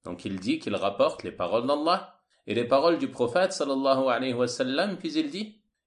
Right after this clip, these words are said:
Et je n'interprète pas. » L'auteur, rahimahullahu ta'ala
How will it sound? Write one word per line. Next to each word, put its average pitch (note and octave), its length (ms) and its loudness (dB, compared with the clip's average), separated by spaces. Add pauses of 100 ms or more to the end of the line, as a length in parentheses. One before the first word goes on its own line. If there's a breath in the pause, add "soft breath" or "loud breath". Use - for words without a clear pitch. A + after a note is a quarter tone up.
(120)
Et A2+ 160 2
je G#2+ 140 -4
n'interprète G#2 840 -4
pas. » - 180 -12 (480)
L'auteur, D#3+ 520 4
rahimahullahu B2 720 0
ta'ala A2+ 520 -2